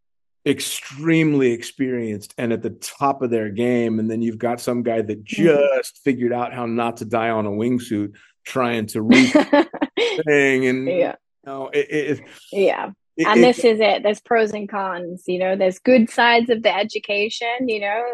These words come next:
Speaker 2: and people can, uh, you know, there's positive things in it that people are learning, and then there's maybe negative things that people are probably trying things that they're not ready for.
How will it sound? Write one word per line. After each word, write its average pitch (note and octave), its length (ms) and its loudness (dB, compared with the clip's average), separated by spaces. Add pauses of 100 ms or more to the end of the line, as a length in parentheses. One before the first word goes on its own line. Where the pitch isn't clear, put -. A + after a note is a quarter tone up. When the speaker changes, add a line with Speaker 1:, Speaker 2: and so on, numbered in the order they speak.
(240)
Speaker 2:
and F#3 100 -12
people F#3+ 300 -2
can, F#3 580 -4 (800)
uh, E3+ 640 2 (520)
you G3+ 180 6
know, G3 340 4 (100)
there's F3+ 120 -4
positive G#3+ 540 4
things G3+ 280 -4
in G3+ 120 -4
it G3+ 140 -4
that F#3+ 140 -4
people F#3+ 320 0
are F#3 80 4
learning, G3 520 -4
and F#3+ 140 -6
then F3 180 -6
there's E3+ 400 -6 (180)
maybe F#3 400 4
negative F3 400 2
things E3+ 240 0
that - 80 -4
people F3 300 0
are E3+ 80 -2
probably E3+ 440 -2
trying F3 420 -2
things F3 300 -2
that - 140 -2
they're E3 120 2
not - 220 -2
ready - 240 2
for. E3+ 480 0